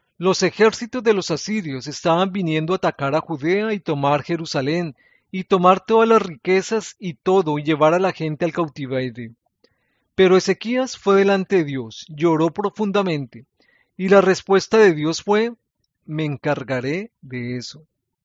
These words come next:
¿Qué hizo él esa noche? Hablemos del poder de la oración. Lo que él dice, lo hará. Lo que él piensa y se propone,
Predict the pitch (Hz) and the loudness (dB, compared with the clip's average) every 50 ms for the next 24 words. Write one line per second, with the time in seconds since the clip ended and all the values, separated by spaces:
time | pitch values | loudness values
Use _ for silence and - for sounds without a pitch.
0 | _ _ _ _ _ _ _ _ _ _ _ _ _ _ _ _ _ _ _ - | _ _ _ _ _ _ _ _ _ _ _ _ _ _ _ _ _ _ _ -2
1 | 196 202 214 220 220 208 - - 233 226 226 220 220 226 220 - 220 226 220 226 | 0 2 2 2 0 -2 -2 0 2 4 4 4 4 2 0 0 -2 0 0 0
2 | 226 - - 269 294 - _ _ _ _ _ _ _ _ _ _ _ _ _ _ | -2 -4 -6 -10 -12 -12 _ _ _ _ _ _ _ _ _ _ _ _ _ _
3 | _ _ _ _ _ _ _ _ _ _ _ _ _ _ _ _ _ _ _ _ | _ _ _ _ _ _ _ _ _ _ _ _ _ _ _ _ _ _ _ _
4 | - 160 165 156 143 143 147 165 202 233 247 233 165 143 - - 139 165 156 139 | 0 4 4 4 4 4 4 4 4 4 2 -2 -4 -8 -12 -6 -4 -4 -4 -2
5 | - 156 151 139 139 147 156 160 151 175 180 170 160 151 147 139 135 123 - 139 | -2 -2 -2 0 2 2 2 0 0 -2 0 2 2 2 0 -2 -4 -8 -10 -8
6 | 139 135 127 117 120 120 - _ _ _ _ _ _ _ _ _ _ _ _ _ | -8 -8 -8 -10 -12 -16 -20 _ _ _ _ _ _ _ _ _ _ _ _ _
7 | 147 165 170 160 - - 160 147 - _ 160 165 175 185 175 180 226 233 220 - | 0 0 0 0 0 -4 -6 -6 -6 _ 0 0 0 0 -2 -4 -8 -10 -10 -10
8 | - 233 180 143 123 120 _ _ _ _ _ _ - 143 139 135 127 120 127 127 | -10 -10 -10 -10 -12 -18 _ _ _ _ _ _ -10 -6 -4 -4 -2 -2 -4 -6
9 | 127 117 117 113 _ _ _ _ _ _ _ _ _ _ _ 160 175 175 165 - | -6 -8 -10 -14 _ _ _ _ _ _ _ _ _ _ _ -2 0 0 -2 -2
10 | - 151 147 143 - _ 156 160 185 165 - - 202 220 220 220 208 - 220 190 | -4 -6 -6 -6 -4 _ -2 -2 -2 -2 -4 -2 0 2 2 2 0 -4 -8 -6
11 | 175 208 196 - 175 160 - - 170 190 202 208 226 226 | -4 -4 -4 -2 -4 -6 -4 -2 -2 -2 -2 -2 -6 -8